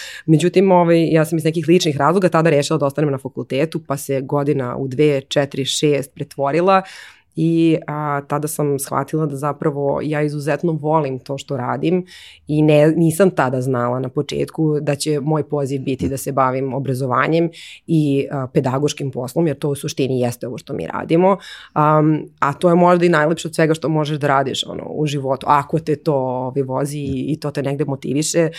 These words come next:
da imaš mogućnost da u nekom periodu tog razvojnog puta mladih ljudi doprineseš na neki način i pomogneš da se oni uspostave kao bolji profesionalci.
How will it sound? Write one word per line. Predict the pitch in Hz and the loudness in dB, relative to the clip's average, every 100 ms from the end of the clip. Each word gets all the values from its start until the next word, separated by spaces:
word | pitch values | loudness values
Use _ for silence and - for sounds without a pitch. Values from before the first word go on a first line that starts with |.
| - - | -16 -2
da | 151 | 4
imaš | 160 175 165 | 6 4 4
mogućnost | 160 151 160 165 160 151 | 0 0 -2 0 -2 -2
da | 147 147 143 | 0 2 2
u | 143 | 2
nekom | 143 143 143 151 143 | 0 -2 -4 -6 -6
periodu | 139 143 139 139 135 131 | -4 -2 -2 -4 -6 -8
tog | - 131 _ - | -8 -10 _ -12
razvojnog | 147 135 135 156 156 147 | -4 -2 0 0 -2 -4
puta | 151 143 143 143 | -6 -4 -2 -2
mladih | 143 135 135 135 - | -2 -2 -4 -6 -4
ljudi | 139 135 127 - - - - | -6 -4 -4 -6 -10 -20 -8
doprineseš | 147 147 147 139 135 131 - | -4 0 2 2 0 -6 -8
na | 131 | -6
neki | 131 - | -6 -6
način | 139 135 147 160 | -6 -6 -4 -2
i | 143 | -2
pomogneš | 143 135 143 131 131 | -4 -4 -2 -4 -4
da | 127 | -6
se | 127 131 | -6 -6
oni | 127 | -6
uspostave | 135 - 131 - 135 | -6 -6 -8 -6 -8
kao | 139 135 131 | -4 -4 -4
bolji | 127 131 | -6 -6
profesionalci. | - - 123 - - - | -8 -8 -10 -6 -8 -8